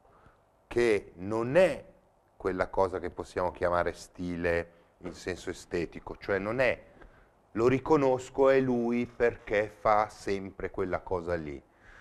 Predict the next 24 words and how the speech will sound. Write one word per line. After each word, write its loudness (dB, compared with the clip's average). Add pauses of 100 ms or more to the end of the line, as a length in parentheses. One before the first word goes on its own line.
(180)
Qui -2
c'è 2
un -2
modus 4 (520)
pensandi, -6 (120)
operandi, -6 (920)
eh, -2 (100)
che -2
però 4
ovviamente -2 (480)
lo 0
porta 4
de-, -2
do-, -2
a 2
dover 2
declinare -2
il -10
lavoro -2
ogni -6
volta 0
in -6
maniera -4
diversa, -4